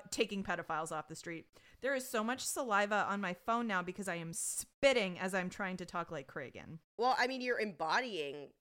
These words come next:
Speaker 2: this, the scene, which was two <laughs> big age men,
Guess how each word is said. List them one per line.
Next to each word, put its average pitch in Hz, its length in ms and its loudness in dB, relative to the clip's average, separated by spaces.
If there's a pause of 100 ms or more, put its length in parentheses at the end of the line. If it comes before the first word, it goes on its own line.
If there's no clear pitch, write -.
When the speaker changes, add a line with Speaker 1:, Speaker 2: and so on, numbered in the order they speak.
(240)
Speaker 2:
this, - 240 -8 (160)
the 175 80 -10
scene, 190 480 -6
which 160 200 -8
was 160 160 -4
two 190 420 -6 (140)
<laughs> - 160 -14
big 233 240 -2
age 202 340 0
men, 170 400 -2